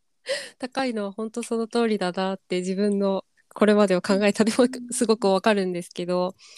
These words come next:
Speaker 1: そうですよね。なんかでもその辺の考え方っていうのは、多分きっとこの今、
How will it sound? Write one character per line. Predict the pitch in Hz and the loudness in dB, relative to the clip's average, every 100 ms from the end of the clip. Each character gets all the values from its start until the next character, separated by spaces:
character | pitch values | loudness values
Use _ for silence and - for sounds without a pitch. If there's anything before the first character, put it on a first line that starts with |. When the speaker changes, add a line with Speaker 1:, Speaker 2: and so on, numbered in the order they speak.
| - - _ | -18 -20 _
Speaker 1:
そ | - 190 | -8 -6
う | 175 | -6
で | 175 | -8
す | - | -6
よ | 180 | 0
ね。 | 190 | 2
な | |
ん | 254 | 4
か | 240 | 4
で | 285 | 4
も | |
そ | 262 285 | 4 4
の | 320 | 4
辺 | 339 339 330 330 330 330 | 2 0 -4 -6 -10 -10
の | 339 | -2
考 | 330 330 | 0 0
え | 339 | -2
方 | 359 277 | -2 -6
っ | |
て | 254 240 | -4 -2
い | 233 | -2
う | 220 | -2
の | 202 | 0
は、 | 220 214 180 - _ - | 0 0 -4 -10 _ -10
多 | 262 | -6
分 | 208 190 | -6 -6
き | - | -12
っ | |
と | - | -14
こ | - | -6
の | 226 220 | -2 0
今、 | 240 185 - | 2 0 -2